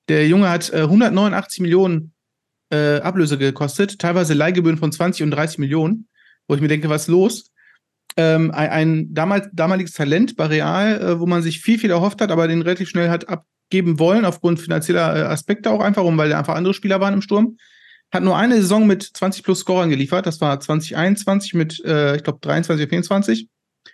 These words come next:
Und ansonsten, wenn man so eine Ablöse zahlt für einen Spieler oder eine,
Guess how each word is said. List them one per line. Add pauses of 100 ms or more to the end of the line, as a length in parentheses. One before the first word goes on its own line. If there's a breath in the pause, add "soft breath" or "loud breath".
(160 soft breath)
Und
ansonsten,
wenn
man
so
eine
Ablöse
zahlt
für
einen
Spieler
oder
eine,